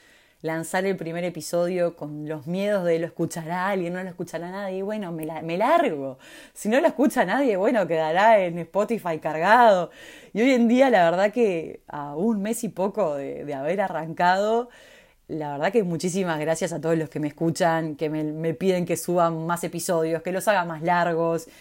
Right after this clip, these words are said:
que se sienten súper identificados, que lo siga haciendo. La realidad que gracias, gracias porque me encanta hacerlo,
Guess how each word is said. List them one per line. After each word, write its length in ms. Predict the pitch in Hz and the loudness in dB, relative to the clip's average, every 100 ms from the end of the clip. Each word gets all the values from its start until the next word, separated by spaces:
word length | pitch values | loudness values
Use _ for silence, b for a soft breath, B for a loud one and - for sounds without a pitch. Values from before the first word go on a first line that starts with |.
| B B | B B
que 100 | - | -4
se 80 | 202 | -2
sienten 260 | 196 208 196 | 0 0 -2
súper 240 | 185 180 | -2 -2
identificados, 800 | 180 170 160 165 180 175 165 165 | -2 -2 -4 0 4 6 4 2
que 80 | 165 | 0
lo 100 | 170 | -2
siga 260 | 165 233 220 | 0 4 4
haciendo. 760 | - 214 190 180 175 165 156 B B B B B _ | 4 0 2 0 0 0 -2 B B B B B _
La 160 | 151 165 | -4 -2
realidad 300 | 165 170 196 | 0 0 0
que 140 | 185 | 0
gracias, 520 | 160 156 - 151 143 | -2 -4 -6 -10 -10
gracias 680 | 160 156 190 190 233 226 - _ | -6 -2 -2 2 2 2 -2 _
porque 800 | - 151 147 143 151 147 151 147 | -10 -8 -6 -8 -6 -6 -8 -10
me 160 | 139 156 | -8 -6
encanta 380 | 156 180 202 208 | -4 -2 0 -2
hacerlo, 680 | 196 185 185 208 220 254 | -2 -2 -2 -2 -4 -6